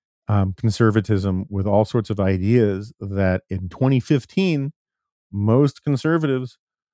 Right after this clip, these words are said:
um, would say, you know, really either have no place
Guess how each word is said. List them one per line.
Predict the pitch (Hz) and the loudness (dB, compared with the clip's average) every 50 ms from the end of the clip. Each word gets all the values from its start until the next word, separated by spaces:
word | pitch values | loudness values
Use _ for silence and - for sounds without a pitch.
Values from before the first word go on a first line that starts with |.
| _ _ _ _ | _ _ _ _
um, | - 110 107 104 101 98 95 92 92 90 90 90 92 123 123 139 - _ _ _ _ - | 2 2 4 4 4 2 2 0 -2 -2 -4 -6 -8 -10 -12 -16 -20 _ _ _ _ -4
would | 110 110 104 95 | -2 -2 -2 -2
say, | - - 113 107 107 107 104 101 104 98 98 95 95 95 - _ _ _ | 0 2 4 6 6 6 6 4 2 2 0 -2 -4 -6 -8 _ _ _
you | - 110 | -4 -2
know, | 104 95 | -2 -2
really | 95 104 110 107 107 107 117 - - | 0 0 2 2 2 2 0 -2 -4
either | 117 104 101 90 | -4 -4 -2 0
have | - 120 117 | 0 0 2
no | 117 120 113 | 2 2 0
place | 101 _ - 135 139 139 123 - - - - | 0 _ 0 0 0 0 -2 -4 -10 -20 -20